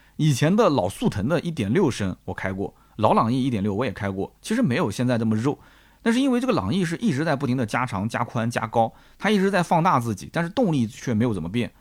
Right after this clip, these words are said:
都是那一百多匹的动力。所以这台车子怎么讲呢？你开起来你会感觉它的变速箱升降档也不是很积极，那么动力也不是很澎湃。那么如果讲你是一个佛系开车的用户，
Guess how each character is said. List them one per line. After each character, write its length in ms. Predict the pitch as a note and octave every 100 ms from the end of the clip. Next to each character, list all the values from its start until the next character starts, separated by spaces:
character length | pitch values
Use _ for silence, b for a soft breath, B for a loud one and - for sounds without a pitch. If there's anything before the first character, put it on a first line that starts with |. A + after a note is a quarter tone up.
| b b
都 100 | -
是 80 | C#3
那 80 | C#3
一 100 | D3
百 140 | A#2 F#2+
多 100 | B2
匹 140 | F#2
的 100 | F2
动 160 | A#2+ G2+
力。 120 | F2
所 160 | - G#3
以 140 | D3 B B B B
这 100 | -
台 100 | A3+ A3+
车 180 | A#3+
子 320 | G#3+ B2+ G2 -
怎 100 | B2
么 80 | F#3+
讲 140 | D3
呢？ 100 | C3
你 200 | D3 B2
开 240 | - - C4
起 60 |
来 100 | C3+
你 80 | B2
会 100 | B2
感 160 | G2+ F2+
觉 160 | F#2+ - b b
它 180 | - A#3
的 80 | E3
变 180 | G3+
速 100 | F3
箱 200 | E3+ F3+
升 240 | F3+ - A3
降 220 | A3 D3
档 180 | G2 A2
也 140 | G2
不 160 | F2 B2+
是 80 | C#3+
很 160 | G2
积 160 | F#2+ C#3
极， 260 | G#2+ D2+ - b b b b
那 100 | F#3
么 180 | F#3 E3+
动 240 | B3+ G#3
力 140 | C3+
也 240 | G2 D#2 G#1+
不 180 | - A#2+
是 300 | D3 A#2 F2+
很 260 | - F#2
澎 160 | F2 F2+
湃。 280 | A2 G#2+ - b b b -
那 60 |
么 120 | G3
如 200 | D#3+ G3+
果 140 | B3 B2
讲 180 | A#2 D2
你 340 | C3+ A2 D#2
是 260 | F#2 F3+ E3+
一 100 | C#3+
个 140 | E3
佛 300 | A2+ - G2+
系 240 | C3+ - C#3+
开 220 | - G#2+
车 180 | G#2 A2
的 80 | G2
用 180 | A2
户， 240 | F#2 G2+